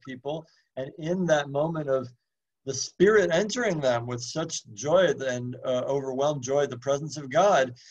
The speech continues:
they're, uh, they're filled with the Spirit and they offer another offering.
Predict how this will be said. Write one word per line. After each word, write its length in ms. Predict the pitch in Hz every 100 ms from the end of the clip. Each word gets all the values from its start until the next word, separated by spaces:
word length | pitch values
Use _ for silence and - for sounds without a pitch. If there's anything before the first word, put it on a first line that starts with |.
| - _ _ 101
they're, 600 | 127 139 156 156 156 156 - _ _ _ _ _ _ _
uh, 720 | 135 135 139 139 139 139 139
they're 240 | 127 151 156
filled 340 | - 185 180
with 120 | 190
the 60 | 180
Spirit 520 | - - 254 262 139
and 100 | 135
they 160 | 143 143
offer 760 | 165 170 196 185 180 175 175 _ _ _
another 760 | 151 160 170 180 190 190 185 190
offering. 480 | 185 233 - 170 107